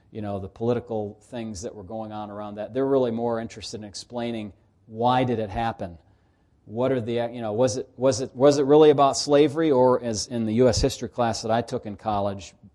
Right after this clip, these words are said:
uh, twenty-five years ago or more maybe now, <laughs> nearly thirty, the explanation that was current then was that it was all economic. It was not really about slavery.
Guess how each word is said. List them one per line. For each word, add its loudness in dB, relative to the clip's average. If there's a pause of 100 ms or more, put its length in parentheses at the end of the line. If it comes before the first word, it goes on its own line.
uh, -12
twenty-five -8
years -4
ago -12
or -20 (280)
more -12
maybe -16 (280)
now, -18 (200)
<laughs> -20
nearly -20
thirty, -8 (760)
the 4
explanation 0
that -6
was -8
current -8
then -2
was -6
that -8
it -10
was -6
all 0 (160)
economic. -10 (500)
It -18
was -6
not -4
really 2
about -8
slavery. -10